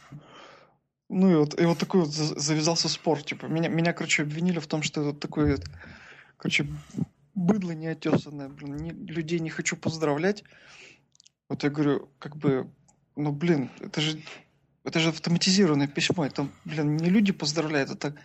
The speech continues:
массовая рассылка. Если бы, как говорится, вот как, как, как в том, знаешь,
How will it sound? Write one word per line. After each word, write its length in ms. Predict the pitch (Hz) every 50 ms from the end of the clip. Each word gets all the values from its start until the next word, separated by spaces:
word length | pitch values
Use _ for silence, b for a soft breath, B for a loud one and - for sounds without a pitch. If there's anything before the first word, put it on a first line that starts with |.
| B B B B B B B B -
массовая 600 | 160 160 180 175 - - - 160 147 156 147 147
рассылка. 560 | 151 160 - - - - 175 143 147 - - - - - - _ _ _ _ _ _ _ _ _ _ _ - 104 -
Если 220 | 120 - - 156
бы, 80 | 120 110
как 100 | 151 147
говорится, 300 | 156 165 156 147 - 165
вот 120 | 147 147
как, 140 | 131 175 156
как, 160 | - - 147
как 180 | - 180 170 -
в 60 | -
том, 280 | - 180 175 170 165 160
знаешь, 340 | 160 165 175 170 - - -